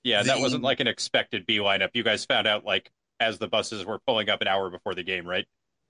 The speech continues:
Speaker 2: Yeah, oh yeah, the buses showed up late. We had Los Verdes buses, we had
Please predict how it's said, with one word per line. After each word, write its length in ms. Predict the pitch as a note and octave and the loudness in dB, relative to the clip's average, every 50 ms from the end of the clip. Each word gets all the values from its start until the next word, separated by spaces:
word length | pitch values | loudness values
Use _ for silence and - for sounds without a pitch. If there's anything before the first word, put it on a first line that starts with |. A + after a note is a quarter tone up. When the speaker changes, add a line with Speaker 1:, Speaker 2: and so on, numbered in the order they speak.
| _ _ | _ _
Speaker 2:
Yeah, 240 | C#3+ C#3+ D#3 C#3+ B2+ A#2+ | 0 2 2 2 4 4
oh 80 | B2 B2+ | 4 4
yeah, 140 | B2 B2 A#2 | 4 2 0
the 80 | A2+ | 0
buses 320 | F#2+ C3 C3+ - - C3 - | 2 0 0 0 0 -6 -4
showed 200 | - D3+ C3 A2+ | 0 0 0 0
up 160 | A2+ - D3+ | 0 0 0
late. 260 | F3 F3 F3 E3 D#3 | 0 2 2 0 -2
We 120 | C3+ B2+ | -2 -4
had 440 | A#2+ A2+ B2 A#2 A2 G#2+ G#2+ G#2+ - - - | -2 0 2 2 4 4 2 0 -2 -6 -4
Los 220 | B2 A#2 A2+ - | -4 -2 -2 2
Verdes 340 | F3+ F3+ F#3 E3 E3 D#3 - | 2 2 2 2 0 0 2
buses, 380 | - E3+ D#3 D3 - D3+ B2+ A2+ | 2 2 2 2 0 -4 -8 -8
we 100 | A2+ G#2 | -8 -4
had 260 | G2+ G2+ G2+ - | -4 -4 -4 -4